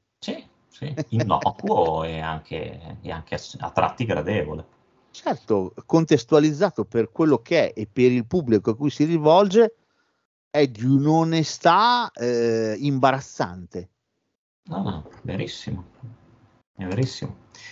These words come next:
Speaker 1: E secondo me, ripeto, magari lo guarderò al nuovo di Firestarter, però, mm,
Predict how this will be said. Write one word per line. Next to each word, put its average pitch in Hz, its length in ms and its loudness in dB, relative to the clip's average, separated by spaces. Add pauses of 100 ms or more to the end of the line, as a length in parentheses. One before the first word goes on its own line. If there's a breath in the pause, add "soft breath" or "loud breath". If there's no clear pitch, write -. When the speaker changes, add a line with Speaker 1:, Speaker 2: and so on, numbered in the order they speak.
(160 loud breath)
Speaker 1:
E 95 160 0
secondo 87 440 0
me, 82 640 0
ripeto, 85 500 -8
magari 101 280 0
lo 98 100 2
guarderò 87 480 0
al 80 140 -4
nuovo 82 400 -8
di 87 100 -8
Firestarter, 82 800 -6
però, 101 500 -2
mm, 80 220 -10